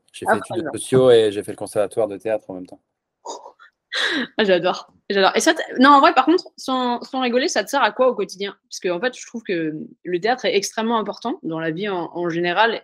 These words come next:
Speaker 2: et j-, et parce que c'est, c'est quelque chose que j'ai, j'ai personnellement fait. Mais toi, dans ton, dans ton quotidien, t'as, ça,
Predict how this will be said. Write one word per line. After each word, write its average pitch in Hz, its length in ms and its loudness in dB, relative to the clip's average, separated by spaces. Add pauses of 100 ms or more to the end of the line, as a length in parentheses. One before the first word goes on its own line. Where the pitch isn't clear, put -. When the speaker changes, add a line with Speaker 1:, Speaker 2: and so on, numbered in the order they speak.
Speaker 2:
et 165 220 -2
j-, 160 160 -10
et 151 160 -12
parce 165 180 -8
que 175 80 -10
c'est, 151 240 -2
c'est 151 220 -10
quelque 151 160 -8
chose 185 160 -10
que 156 100 -8
j'ai, 143 300 -8 (420)
j'ai 156 180 -2
personnellement 175 480 0
fait. 262 120 2
Mais 233 160 4
toi, 269 180 4
dans 226 160 2
ton, 175 240 -4
dans 165 160 -2
ton 185 100 -8
quotidien, 190 400 -2
t'as, - 140 -2 (680)
ça, - 240 -4